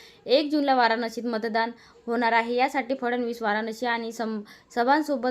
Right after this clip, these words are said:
फडणवीस रोड शो करण्याची देखील शक्यता. त्यानंतरची न्यूज बघा, ससून रुग्णालयात चौकशी समितीने गेल्या सात तास-, तासापासून कामकाज सुरू. ससून रुग्णालयात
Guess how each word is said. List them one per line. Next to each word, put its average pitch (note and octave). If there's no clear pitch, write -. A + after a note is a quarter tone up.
फडणवीस B3+
रोड A#3
शो B3
करण्याची G#3
देखील G3+
शक्यता. A#3+
त्यानंतरची D#4
न्यूज C#4
बघा, A#3+
ससून A#3
रुग्णालयात A#3+
चौकशी A#3+
समितीने C4
गेल्या A3+
सात C4+
तास-, A#3+
तासापासून A3+
कामकाज G3+
सुरू. A3+
ससून D#4+
रुग्णालयात C4